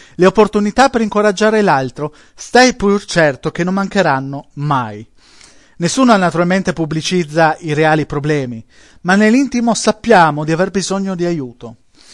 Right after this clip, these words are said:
Quindi non è che dico, "Oggi sto male, chi mi vuole aiutare?" No, non lo farò mai.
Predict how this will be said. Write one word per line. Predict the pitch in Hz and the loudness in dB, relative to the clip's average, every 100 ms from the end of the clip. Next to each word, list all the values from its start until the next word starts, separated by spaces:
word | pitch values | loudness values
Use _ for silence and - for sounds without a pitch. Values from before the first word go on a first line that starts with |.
| - | -10
Quindi | - 226 | 0 2
non | 202 | 4
è | 254 | 4
che | 226 | 4
dico, | 196 214 - | 2 0 4
"Oggi | 220 262 208 233 | 4 4 2 -2
sto | 214 - 214 | -2 0 2
male, | 220 247 240 | 4 6 4
chi | 233 233 | 0 0
mi | 220 | 0
vuole | 214 214 | 2 4
aiutare?" | 202 196 175 147 135 | 2 2 2 2 0
No, | 151 190 180 | 0 0 2
non | 151 | 0
lo | 156 | -4
farò | 151 175 160 | -2 0 2
mai. | 175 170 127 | 4 2 0